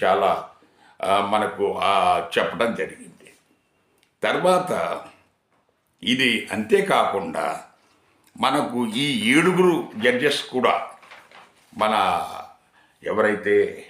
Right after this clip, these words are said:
ఈ ఆగస్టు ఒకటో తారీఖు జడ్జిమెంట్ వచ్చి మనకు తొందరగా చేయాలి, తొందరగా చేయాలని మన హడావిడి చేస్తున్నారు. దీంట్లో కూడా ఈ వా-, మన, ఆ, చంద్రచూడ్ గారు, జస్టిస్ చంద్రచూడ్ గారు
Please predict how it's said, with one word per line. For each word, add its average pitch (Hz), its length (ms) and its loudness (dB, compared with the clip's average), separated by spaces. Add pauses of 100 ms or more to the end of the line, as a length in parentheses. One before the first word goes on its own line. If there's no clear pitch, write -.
(240)
ఈ 92 320 -4
ఆగస్టు 92 500 -2
ఒకటో 101 240 0
తారీఖు 98 300 -2
జడ్జిమెంట్ 95 580 -4
వచ్చి 98 440 -6 (600)
మనకు 113 280 0
తొందరగా 117 480 2
చేయాలి, 113 380 2
తొందరగా 110 420 -2
చేయాలని 104 360 -2
మన 95 160 -6
హడావిడి 98 720 -2
చేస్తున్నారు. - 600 -4 (600)
దీంట్లో 156 360 0
కూడా 98 540 -2 (580)
ఈ 123 460 0 (140)
వా-, 107 440 4
మన, 117 160 2 (1080)
ఆ, 92 320 0 (120)
చంద్రచూడ్ 127 580 -2
గారు, 92 260 -2
జస్టిస్ 113 460 -2
చంద్రచూడ్ 113 520 -4
గారు 95 280 -4